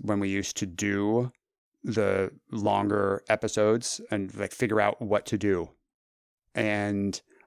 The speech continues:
oftentimes, I don't know if you've noticed this before or not, but when you have a problem that you're focusing on, when you don't focus on the problem and you do something else, generally the solution to the problem comes to you.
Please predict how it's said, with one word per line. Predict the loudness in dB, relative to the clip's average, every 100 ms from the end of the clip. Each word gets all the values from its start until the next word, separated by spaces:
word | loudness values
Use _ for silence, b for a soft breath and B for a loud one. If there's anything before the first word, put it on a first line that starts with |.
| 0
oftentimes, | 2 2 0 2 4 6 4 2 -6 _ _ _
I | 2
don't | 4
know | 6
if | 4
you've | 2 2
noticed | 4 6 4 2
this | 2 2
before | 0 -6 2 4 4
or | 2
not, | 2 2 2 -2 _ _ _ -12
but | -6 0 2
when | 2
you | 2
have | 2 2
a |
problem | 0 2 4 4 2
that | 0
you're | -2
focusing | -4 -4 -4 -2
on, | 0 0 -2 -4
when | -2
you | 0
don't | 2 0
focus | 2 0 2 0
on | -2
the |
problem | 0 0 0
and | -2
you | -2
do | -4
something | -4 -4 -4 0
else, | 4 4 2 -4 b b b b
generally | 0 2 4 4 4 4 2 -2 _ _ _ -16
the | -6 -2 0 0 -2 -4
solution | 0 2 2 2
to | 0
the | 0
problem | 2 4 2 -2 -6 _ -6
comes | 0 2 0
to | -4
you. | -10